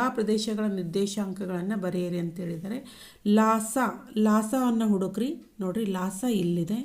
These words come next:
ಹೌದಾ? ಎಕ್ಸ್ ಬೆಲೆ ಎಷ್ಟಿದೆ? ಐದಿದೆ. ವಾಯ್ ಬೆಲೆ ಎಷ್ಟಿದೆ? ಮೂರು.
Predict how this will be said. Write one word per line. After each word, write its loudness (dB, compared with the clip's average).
ಹೌದಾ? -4
ಎಕ್ಸ್ -4
ಬೆಲೆ 4
ಎಷ್ಟಿದೆ? 0
ಐದಿದೆ. 0
ವಾಯ್ 2
ಬೆಲೆ 2
ಎಷ್ಟಿದೆ? 0
ಮೂರು. -2